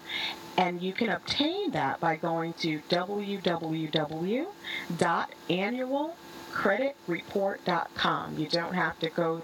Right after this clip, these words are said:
to, uh, some of these other sites where they're trying to sell you credit monitoring and all, all sorts of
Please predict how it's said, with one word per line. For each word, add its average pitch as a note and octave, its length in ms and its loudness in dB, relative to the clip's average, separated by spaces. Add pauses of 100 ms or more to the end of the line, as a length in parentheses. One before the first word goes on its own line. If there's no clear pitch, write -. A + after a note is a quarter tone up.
to, D#3+ 440 2 (360)
uh, D3+ 220 2
some E3+ 280 0
of D#3+ 160 -2
these E3+ 300 0
other A#3 240 2
sites G#3+ 480 0
where D#3+ 120 2
they're D3+ 120 0
trying E3+ 560 2
to - 180 0
sell E3 260 2
you D#3+ 200 -4
credit F3 360 0
monitoring G3 1080 0
and D3+ 120 0 (360)
all, E3 180 6 (220)
all F3 160 4
sorts - 420 0
of D#3+ 140 0